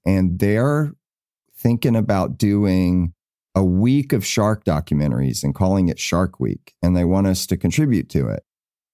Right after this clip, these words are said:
And they matched me with this, pr-, this news producer in Ventura who had never done a documentary, Jeff Kerr.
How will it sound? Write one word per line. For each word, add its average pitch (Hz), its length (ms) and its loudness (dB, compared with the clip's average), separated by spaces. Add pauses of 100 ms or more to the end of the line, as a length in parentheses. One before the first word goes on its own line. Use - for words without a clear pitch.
(120)
And 92 500 2
they 98 160 0
matched 107 540 0
me 113 160 2
with 104 200 0
this, 101 200 -2
pr-, - 200 -2
this 90 300 -2
news 117 560 2
producer 85 540 0
in 82 120 0
Ventura 85 640 0
who 90 100 0
had 87 100 0
never 90 320 0
done 101 220 0
a 98 40 0
documentary, 87 760 -2
Jeff 87 300 -2
Kerr. 82 420 -2